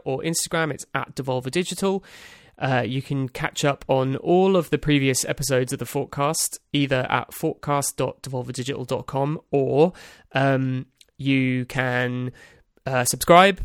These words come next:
on, uh, Apple Podcasts, uh, Spotify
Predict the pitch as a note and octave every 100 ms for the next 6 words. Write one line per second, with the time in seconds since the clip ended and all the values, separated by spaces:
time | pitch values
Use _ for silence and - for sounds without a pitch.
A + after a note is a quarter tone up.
0 | - C#3+ C#3 C#3 C3 C3 B2+ _ B2+ B2
1 | B2 - - _ _ _ D3+ - D#3 D3
2 | C#3+ - D#3 D#3 D3+ D3 - - - -
3 | - _ - B2 B2 A#2+ - _ - -
4 | - - D3+